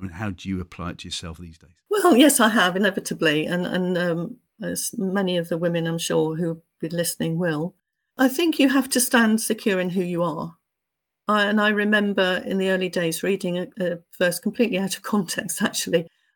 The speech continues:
Speaker 2: about God looking at kind of who we are, not, not in terms of gender and so on. And that wasn't actually what the verse was about, but it hit me. Uh, and I felt as though God was saying, "Do you know what? It's not about your gender,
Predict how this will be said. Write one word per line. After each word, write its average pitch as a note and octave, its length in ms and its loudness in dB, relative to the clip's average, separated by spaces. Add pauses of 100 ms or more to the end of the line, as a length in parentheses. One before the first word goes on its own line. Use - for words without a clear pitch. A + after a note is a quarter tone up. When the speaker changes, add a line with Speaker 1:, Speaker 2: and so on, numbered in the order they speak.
Speaker 2:
about F#3 340 0 (120)
God F3+ 220 2
looking F#3 360 -2
at - 240 -2
kind E3 280 -2
of E3 160 -2 (260)
who F3+ 120 0
we F3 140 -2
are, E3 160 -2
not, E3+ 260 -4 (220)
not E3 200 -2
in D#3+ 140 0
terms D#3 340 -4
of D3+ 160 -4 (120)
gender D3+ 360 -4
and D#3 140 -6
so D3+ 160 -6
on. E3 120 -6
And F#3+ 140 -2
that A#3+ 140 -2
wasn't A#3 240 2
actually - 320 -2
what E3 240 -4
the E3 220 -4 (200)
verse F3 260 2
was E3+ 120 -4
about, G3 300 2
but G#3+ 100 0
it - 120 -2
hit B3 320 2
me. E3+ 340 -4 (540)
Uh, F#3+ 240 4
and G3+ 120 2
I G3+ 60 4
felt G#3 260 0
as F#3+ 100 -4
though F#3 140 4
God F#3 200 2
was F#3 120 0
saying, F#3+ 200 0
"Do A3 120 -2
you - 20 6
know A3 100 6
what? G3+ 200 0
It's - 280 -4
not A#3 200 2
about G3+ 340 0
your F#3+ 200 0
gender, F3 680 -4